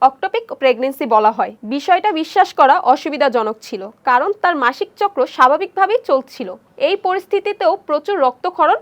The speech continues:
হতে পারে, এই কারণে তার ঋতুস্রাব স্বাভাবিক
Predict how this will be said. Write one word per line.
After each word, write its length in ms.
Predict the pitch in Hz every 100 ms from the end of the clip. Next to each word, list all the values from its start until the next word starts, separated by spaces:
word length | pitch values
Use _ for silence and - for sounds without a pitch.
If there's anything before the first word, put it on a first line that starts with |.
| _
হতে 220 | - 254 247
পারে, 320 | - 185 254 _ _
এই 160 | - 311
কারণে 460 | 392 392 381 269
তার 360 | - 254 240 240
ঋতুস্রাব 520 | 262 381 403 302 349
স্বাভাবিক 480 | - 294 262 285 370